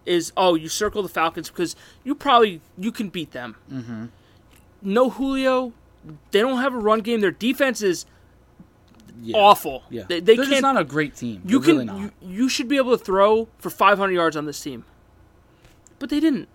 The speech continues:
Speaker 2: No, you know, they didn't.
Speaker 1: And,
Speaker 2: They didn't.
Speaker 1: And the fact is that they still have not pu-, put together sixty minutes. They
Speaker 2: Hmm.
Speaker 1: haven't.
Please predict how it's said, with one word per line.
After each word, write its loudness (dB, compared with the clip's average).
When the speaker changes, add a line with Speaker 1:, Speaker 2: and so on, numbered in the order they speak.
Speaker 2:
No, -4
you -4
know, -8
they -6
didn't. -14
Speaker 1:
And, 2
Speaker 2:
They -2
didn't. -18
Speaker 1:
And -2
the 2
fact 2
is -6
that 0
they 2
still 2
have 0
not 0
pu-, -18
put -2
together 0
sixty -6
minutes. -8
They 0
Speaker 2:
Hmm. -2
Speaker 1:
haven't. -2